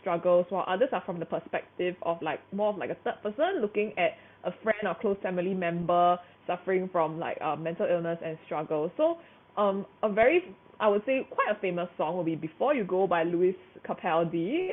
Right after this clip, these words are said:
Uh, I'm not sure if you guys know of the song. Yeah, so I think, um, it, it's quite uh, interesting because his perspective is more of a third person perspective, whereby it is inspired by the suicide of his aunt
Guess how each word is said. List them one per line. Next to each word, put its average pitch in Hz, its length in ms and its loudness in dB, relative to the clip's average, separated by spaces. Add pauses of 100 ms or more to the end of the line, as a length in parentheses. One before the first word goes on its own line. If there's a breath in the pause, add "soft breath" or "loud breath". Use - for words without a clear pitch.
Uh, - 40 -6
I'm 175 280 0
not 220 200 0
sure 220 100 2
if 190 80 -2
you 190 100 4
guys 185 440 2
know 185 200 0
of 180 160 0
the 175 120 0 (100)
song. 175 400 0 (380 loud breath)
Yeah, 202 300 6 (120)
so 285 200 8
I 247 200 2
think, 320 380 -4
um, 180 440 2 (260)
it, - 220 0 (140)
it's 247 260 -2
quite - 280 2 (280)
uh, 165 460 2
interesting 190 340 -4
because 196 320 -4
his 196 180 -6
perspective 196 640 -2
is 180 140 -2 (220)
more 190 220 0
of 170 100 -6
a 156 40 -6
third - 240 -2
person 175 320 -4
perspective, 165 600 -4 (420 loud breath)
whereby 190 280 2
it 185 160 0
is 180 200 0
inspired 202 500 0
by 165 320 2
the 170 140 -10
suicide 175 340 -4 (180)
of 170 140 0 (460)
his 165 140 0 (220)
aunt 185 360 2